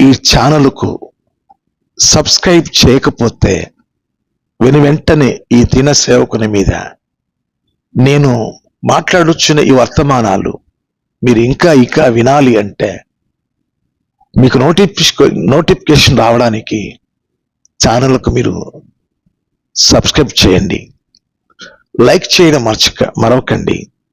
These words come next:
ఈ మాటలు మీరు విని ఇతరులకు వినిపించేటట్టు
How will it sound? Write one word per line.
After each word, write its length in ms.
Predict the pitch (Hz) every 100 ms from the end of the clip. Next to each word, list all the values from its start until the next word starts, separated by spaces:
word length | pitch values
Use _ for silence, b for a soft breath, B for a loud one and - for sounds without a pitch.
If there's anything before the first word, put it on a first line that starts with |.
| _ _ _ _ _ _ _ _ _ _ _ _ -
ఈ 160 | 127
మాటలు 480 | 131 123 170 175 180
మీరు 240 | 151 143 120
విని 500 | 131 165 131 90 - _ _ _ _ _ _ _ -
ఇతరులకు 520 | - 226 220 220 214
వినిపించేటట్టు 1120 | 156 156 156 165 139 127 113 - 110 101 -